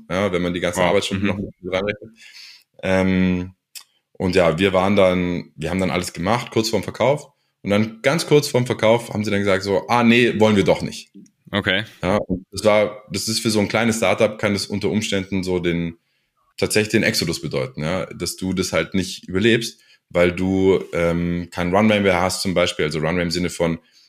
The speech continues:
Speaker 1: kein, kein Geld mehr, dass dir dein Geld ausgeht als Startup, was relativ häufig vorkommen kann,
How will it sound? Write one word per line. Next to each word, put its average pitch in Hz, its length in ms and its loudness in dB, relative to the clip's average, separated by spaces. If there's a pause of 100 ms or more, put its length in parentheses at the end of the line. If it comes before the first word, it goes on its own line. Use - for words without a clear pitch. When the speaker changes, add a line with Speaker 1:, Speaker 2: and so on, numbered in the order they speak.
(120)
Speaker 1:
kein, 87 340 -4
kein 92 180 -4
Geld 104 220 2
mehr, 104 260 2
dass 98 200 -6
dir - 60 -10
dein 87 120 0
Geld 95 220 2
ausgeht 98 400 0
als 80 160 -2
Startup, 90 340 0
was 90 160 -6
relativ 90 380 -6
häufig 95 300 0
vorkommen 90 360 -4
kann, 87 240 -8